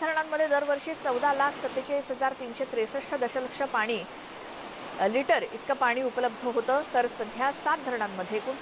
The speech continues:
चार लाख ऐंशी हजार सातशे त्र्याऐंशी दशलक्ष लिटर इतकं पाणी उपलब्ध झालेलं आहे. त्यामुळे आणखी पुढे पाऊस पडला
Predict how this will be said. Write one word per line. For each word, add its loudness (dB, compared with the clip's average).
चार 2
लाख 2
ऐंशी 0
हजार 4
सातशे -4
त्र्याऐंशी -4
दशलक्ष -4
लिटर 2
इतकं 0
पाणी 0
उपलब्ध 0
झालेलं 2
आहे. 2
त्यामुळे 4
आणखी -2
पुढे 2
पाऊस 4
पडला 2